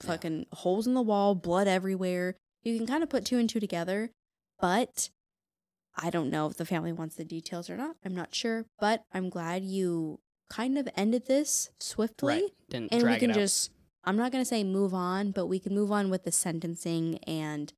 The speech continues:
Speaker 1: Yeah.
Speaker 2: you going to jail. Glad you realized,
Speaker 1: You
Speaker 2: well,
Speaker 1: deserve it, you know.
Speaker 2: yeah, glad you came about and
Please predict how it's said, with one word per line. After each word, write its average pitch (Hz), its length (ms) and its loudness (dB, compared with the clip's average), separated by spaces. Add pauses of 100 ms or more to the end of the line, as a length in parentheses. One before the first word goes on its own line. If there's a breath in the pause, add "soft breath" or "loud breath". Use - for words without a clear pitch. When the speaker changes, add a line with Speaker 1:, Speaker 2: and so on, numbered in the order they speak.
(100)
Speaker 1:
Yeah. - 260 -6
Speaker 2:
you 190 200 2
going 190 260 4
to 190 80 2
jail. 151 540 -4 (640)
Glad 156 340 -6
you 170 120 -2
realized, 165 840 -2 (800)
Speaker 1:
You 190 80 0
Speaker 2:
well, 170 160 2
Speaker 1:
deserve 104 320 0
it, 104 160 -10 (100)
you 107 80 -6
know. 190 120 -4
Speaker 2:
yeah, 165 120 0 (120)
glad 170 320 -2
you 160 260 -2
came 170 300 -4
about 156 540 -6 (200)
and 165 260 -2